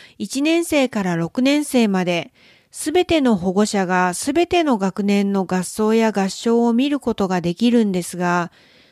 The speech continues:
それも今回は違っていて、その学年の保護者だけが見られるということになっていて、人数もとても少なかったです。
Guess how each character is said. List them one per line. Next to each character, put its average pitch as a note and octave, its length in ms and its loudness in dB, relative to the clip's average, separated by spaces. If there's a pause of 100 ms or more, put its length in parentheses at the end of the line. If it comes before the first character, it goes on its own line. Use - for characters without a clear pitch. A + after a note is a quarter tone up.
(100)
そ - 220 -2
れ C4 120 4
も E4 200 2
今 E4+ 280 2
回 C#4+ 260 2
は G3 120 0
違 - 220 -6 (120)
っ G3+ 40 -2
て A3 260 -2
い A3 80 0
て、 G#3 440 0 (440)
そ - 200 -2
の C4+ 160 2
学 D4+ 280 -2
年 D#4 260 0
の D#4+ 120 0
保 C#4 140 0
護 E4 140 0
者 C#4+ 160 0
だ G#3 140 0
け E4 160 -4
が D#4+ 140 0
見 G#3 160 0
ら A3+ 140 2
れ C#4 120 2
る B3+ 140 0
と G3+ 160 0
い F#3 120 2
う F#3 80 2
こ F#3 120 -6
と G#3 140 0
に F#3+ 140 2
な F#3+ 140 2
っ F#3+ 60 -8
て F#3 200 -4
い F3 80 -4
て、 F#3 360 -2 (580)
人 D4 260 0
数 C4 220 2
も F3+ 220 0
と E3+ 140 -6
て A#3 120 0
も C#4+ 140 2
少 D#4 220 -4
な D#4+ 140 0
か D4 120 0
っ B3+ 100 -6
た G3 140 -2
で F3+ 180 0
す。 - 180 -16